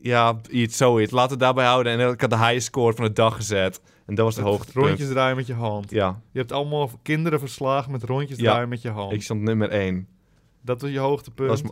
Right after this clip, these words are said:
Speaker 1: ja, winnen is mijn hoogtepunt.
Speaker 2: Nou, dat was een, eh, klinkt als een heel, dat klinkt als een
Speaker 1: Het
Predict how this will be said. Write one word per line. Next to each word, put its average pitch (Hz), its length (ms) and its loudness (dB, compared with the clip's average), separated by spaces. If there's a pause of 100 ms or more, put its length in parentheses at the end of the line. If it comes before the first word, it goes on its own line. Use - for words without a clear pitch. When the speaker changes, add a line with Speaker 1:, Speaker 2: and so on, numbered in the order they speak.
Speaker 1:
ja, 101 100 -2 (100)
winnen 110 420 -2
is 101 120 -8
mijn 95 160 -2
hoogtepunt. 113 640 -4 (2250)
Speaker 2:
Nou, 135 220 -8
dat 104 200 -10
was 107 220 -6
een, 110 200 -2
eh, 104 180 -2 (120)
klinkt 120 240 -6
als 113 100 -8
een 113 180 -6
heel, 117 300 -2 (220)
dat 113 120 -2
klinkt 120 260 2
als 117 100 0
een 110 140 -4
Speaker 1:
Het - 0 -